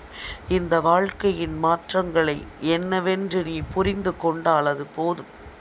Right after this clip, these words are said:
அத்தனைக்குமான விருப்பங்களும் அத்தனைக்குமான சோதனைகளும் இனிமேல் கொஞ்சம்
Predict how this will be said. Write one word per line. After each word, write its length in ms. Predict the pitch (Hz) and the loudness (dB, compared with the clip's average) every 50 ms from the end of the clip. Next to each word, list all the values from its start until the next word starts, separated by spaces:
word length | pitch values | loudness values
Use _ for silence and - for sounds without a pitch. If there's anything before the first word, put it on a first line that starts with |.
| - - - - - - - - - - - - - - - | -20 -20 -20 -20 -16 -14 -12 -12 -8 -8 -8 -8 -4 2 4
அத்தனைக்குமான 1080 | 156 160 - - - 175 170 165 165 151 - - - 165 156 165 160 160 156 156 151 147 | 4 4 4 4 4 4 4 4 0 -4 -4 -4 -2 2 4 6 6 6 6 4 2 0
விருப்பங்களும் 840 | 156 165 175 180 - - - 170 160 160 151 151 151 - - - - - - - - - - - - - - - | -2 -2 -2 -4 -2 -2 -2 0 0 0 0 0 0 0 -2 -6 -10 -14 -14 -16 -14 -14 -12 -12 -12 -8 2 4
அத்தனைக்குமான 1000 | 185 202 202 - - 233 226 214 214 202 208 - - 185 170 170 170 170 165 160 160 160 | 4 4 4 2 2 4 4 6 4 2 0 -2 -2 0 2 4 6 6 4 4 0 -2
சோதனைகளும் 840 | - - 185 185 196 185 196 190 180 165 151 156 151 147 143 - - - - - - - 156 | 0 2 2 2 4 4 2 2 2 0 0 0 0 -2 -2 -6 -8 -14 -18 -16 -10 -6 -4
இனிமேல் 540 | 165 175 185 202 202 202 196 180 165 151 - - - - - - - - - | -2 0 2 2 2 4 4 2 2 0 -4 -8 -14 -16 -16 -18 -18 -12 0
கொஞ்சம் 460 | - 196 208 208 226 208 214 214 175 | 4 4 4 4 2 2 0 0 0